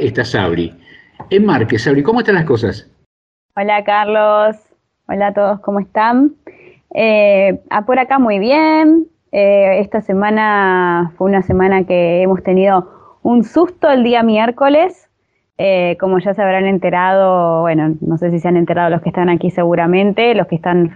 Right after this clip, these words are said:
Speaker 2: fuera de Italia tal vez no, hubo un sismo de cinco punto siete, eh, y bueno,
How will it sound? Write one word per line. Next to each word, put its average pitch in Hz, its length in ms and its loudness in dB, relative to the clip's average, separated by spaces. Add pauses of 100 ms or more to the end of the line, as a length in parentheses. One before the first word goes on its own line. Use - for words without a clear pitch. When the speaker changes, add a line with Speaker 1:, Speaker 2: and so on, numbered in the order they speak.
(100)
Speaker 2:
fuera 170 240 0
de 165 120 0
Italia 165 460 -2
tal 175 180 -2
vez 190 160 0
no, 269 300 2 (380)
hubo 202 460 2
un 185 460 2
sismo 269 680 2 (240)
de 180 440 2
cinco 185 360 -2
punto 180 520 0 (760)
siete, 302 540 -2 (420)
eh, 165 580 -2 (380)
y 190 360 2
bueno, 165 300 0